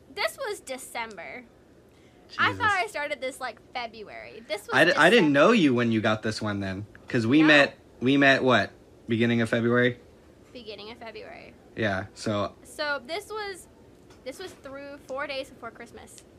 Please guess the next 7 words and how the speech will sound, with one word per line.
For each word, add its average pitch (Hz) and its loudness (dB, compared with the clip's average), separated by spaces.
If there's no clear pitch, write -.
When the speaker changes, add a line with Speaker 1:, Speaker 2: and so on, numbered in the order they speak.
Speaker 2:
Before, 101 -6
damn. 247 -4
Speaker 1:
Uh, 214 -12
they 269 -8
wanted 269 -4
a 262 -10
friend. 254 -14